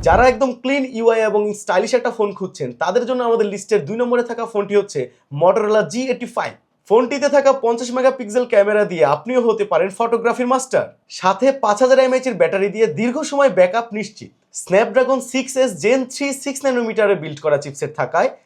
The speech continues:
হালকা গেমিংয়ে এবং মাল্টিটাস্কিংয়ে দেবে আপনাকে সেরা পারফরম্যান্স।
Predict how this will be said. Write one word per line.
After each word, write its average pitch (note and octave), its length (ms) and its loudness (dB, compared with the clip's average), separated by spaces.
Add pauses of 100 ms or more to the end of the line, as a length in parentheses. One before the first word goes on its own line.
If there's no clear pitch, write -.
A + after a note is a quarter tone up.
(120)
হালকা G#3 340 4
গেমিংয়ে B3 440 4
এবং F3+ 120 0 (120)
মাল্টিটাস্কিংয়ে A#3+ 680 0
দেবে F#3+ 240 4
আপনাকে E3+ 240 -6 (120)
সেরা C4+ 260 4
পারফরম্যান্স। C#3 440 -8